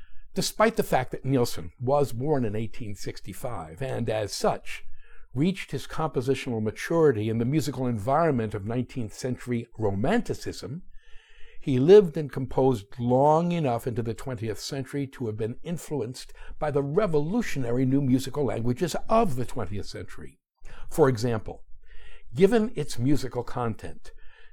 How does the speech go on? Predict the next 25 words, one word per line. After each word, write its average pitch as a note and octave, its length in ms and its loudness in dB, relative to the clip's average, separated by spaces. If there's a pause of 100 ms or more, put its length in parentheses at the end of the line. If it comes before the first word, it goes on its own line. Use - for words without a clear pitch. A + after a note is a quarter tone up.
Nielsen's D3+ 720 2
Symphony D#3+ 480 -4
Number D3 240 -2
Four G2 640 -2
of A2+ 100 -4
nineteen B2 520 -2
sixteen, - 760 -6 (480)
which C3 280 0
will D3+ 140 6
be C#3+ 140 2
the D#3 120 0
topic C3+ 460 -2
of A#2+ 140 -6
tomorrow's C3+ 640 0
Doctor C3+ 440 -2
Bob A#2+ 380 0
Prescribes E3 640 -4
post, - 480 -4 (580)
could B2+ 240 2
not F3 340 0
have A#2+ 220 -2
been A#2+ 140 -2
composed A2 640 0
in, A2 260 -4
say, G2 600 -2